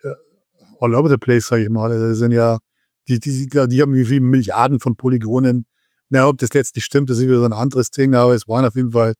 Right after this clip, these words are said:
du kannst da schon sehr viele Polygone realisieren.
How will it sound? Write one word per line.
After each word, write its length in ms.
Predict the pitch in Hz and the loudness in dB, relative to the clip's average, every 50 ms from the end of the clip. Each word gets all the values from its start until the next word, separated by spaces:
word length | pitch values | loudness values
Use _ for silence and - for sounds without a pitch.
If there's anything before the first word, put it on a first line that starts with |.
| _ _ _ _ _ | _ _ _ _ _
du 80 | 120 | -8
kannst 300 | - - 123 147 135 - | -4 -2 0 0 0 -2
da 40 | 127 | -2
schon 160 | - 135 127 | 0 0 -2
sehr 340 | 117 - - 123 131 135 127 | -2 -2 0 0 2 2 2
viele 460 | - - - - 131 135 151 156 147 127 | -2 -6 -10 -8 -4 -4 -2 -2 -2 -2
Polygone 640 | - _ 147 135 131 120 120 - 135 135 131 127 120 _ _ _ _ _ _ _ | -4 _ -6 -6 -6 -6 -6 -6 -4 -2 -2 -2 -4 _ _ _ _ _ _ _
realisieren. 920 | - 127 131 127 127 127 117 - - - 131 135 147 151 151 156 151 135 | 0 2 2 4 2 2 -2 -4 -8 -4 0 2 4 4 4 2 0 -4